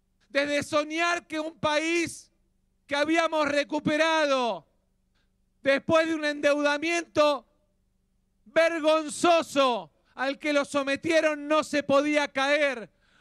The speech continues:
por una crisis política. De la misma manera, con la misma generosidad, con la misma vocación de soñar,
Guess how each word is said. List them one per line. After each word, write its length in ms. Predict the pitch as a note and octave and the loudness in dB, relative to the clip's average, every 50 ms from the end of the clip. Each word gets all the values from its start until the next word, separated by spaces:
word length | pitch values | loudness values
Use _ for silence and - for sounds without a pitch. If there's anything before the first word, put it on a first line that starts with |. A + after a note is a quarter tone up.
| _ _ | _ _
por 160 | B3 B3+ B3+ | -2 -2 -2
una 220 | C4+ C#4 C#4 C#4 C4+ | -2 -2 -2 -4 -4
crisis 420 | - C#4 C#4+ C#4+ G#3+ - C4 B3+ | -4 -4 -4 -4 -4 -4 -6 -4
política. 880 | - A#3+ A#3+ A#3 A#3 A#3 A3+ A3 - G#3 G3 - G3 F#3+ F3 D#3+ D3 _ _ _ _ _ _ _ _ _ _ _ _ _ _ _ _ _ _ _ _ _ | -2 -2 -2 -2 -2 -4 -6 -6 -8 -10 -10 -8 -8 -8 -8 -8 -12 _ _ _ _ _ _ _ _ _ _ _ _ _ _ _ _ _ _ _ _ _
De 220 | _ G3 C#4+ D4 D4 | _ -2 0 0 2
la 180 | D4 D4+ D#4 | 2 0 0
misma 380 | D#4+ E4+ E4+ E4 D4+ D#4 D#4+ D#4+ | -2 -2 -2 -2 -2 -2 -2 0
manera, 720 | D#4+ D#4+ D#4 D#4+ D#4 C#4+ C4+ C4 C4 A#3+ A3 G3+ E3+ C#3+ _ _ _ _ _ _ _ _ _ _ _ _ _ _ _ _ _ _ _ - | 0 -2 0 0 0 0 2 0 0 -2 -2 -4 -6 -12 _ _ _ _ _ _ _ _ _ _ _ _ _ _ _ _ _ _ _ 0
con 220 | C#4+ C#4 C#4 C#4 | 2 2 2 2
la 160 | C#4 C#4 C#4+ | 0 -2 -2
misma 380 | D4 D#4+ E4 E4 D#4 D#4+ D#4+ D4+ | -2 -2 -2 -2 -2 -2 -4 -2
generosidad, 1120 | D4+ D4 D4+ D4 D4 C#4+ C#4+ C#4 - - C#4+ C#4+ D4 D4 C#4+ C4+ B3 A#3 G#3 G3 F3 D#3 _ _ _ _ _ _ _ _ _ _ _ _ _ _ _ _ _ _ _ | -2 -2 -2 0 2 0 0 0 0 -2 0 0 2 2 2 0 0 -2 -4 -8 -12 -16 _ _ _ _ _ _ _ _ _ _ _ _ _ _ _ _ _ _ _
con 240 | - D4 D4 D4 D4 | 2 4 4 4 4
la 160 | D4 D4 D4 | 2 0 0
misma 360 | D4+ E4 E4 E4 D#4 D#4+ D#4+ | 0 0 -2 0 0 2 4
vocación 640 | D4+ D4 C#4+ C#4+ C#4+ C#4+ A#3+ - C#4+ D#4 D#4 D#4 D#4 | 4 4 4 4 0 -4 -4 0 0 0 0 0 0
de 140 | D#4 D4+ C4+ | -2 -4 -2
soñar, 680 | - C#4+ C#4+ C#4+ D4 C#4+ C4+ B3 A#3 G#3+ G3+ F3 D3+ | 0 -2 -2 -2 -2 -2 0 0 -2 -2 -4 -8 -12